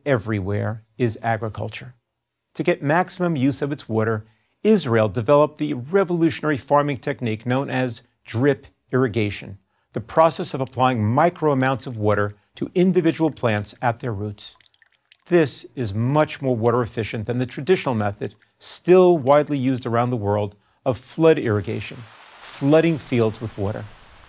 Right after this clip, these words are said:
Israeli scientists have also developed drought-resistant crops that need less water to grow.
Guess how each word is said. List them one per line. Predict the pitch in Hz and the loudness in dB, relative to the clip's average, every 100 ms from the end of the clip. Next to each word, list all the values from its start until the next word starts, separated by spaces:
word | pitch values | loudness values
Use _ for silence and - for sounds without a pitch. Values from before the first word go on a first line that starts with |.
| - - - - - - | -20 -20 -20 -20 -20 -6
Israeli | 135 143 160 175 | -4 2 4 4
scientists | - 156 165 - 165 | 2 2 2 -2 -4
have | - 160 | -4 -4
also | - 170 170 - 107 | 2 2 2 0 -4
developed | 92 117 135 131 98 | -4 0 2 2 0
drought-resistant | - 151 151 156 _ _ - 143 - 135 - 139 | -2 2 2 -2 _ _ -2 -2 -2 -4 -6 -8
crops | - 113 95 - - - - | 0 0 0 -6 -16 -18 -4
that | 135 | -2
need | 139 123 | 0 0
less | 123 131 - | 4 4 2
water | - 113 107 104 | -2 -2 0 -2
to | - | -6
grow. | 98 101 101 | -4 -4 -4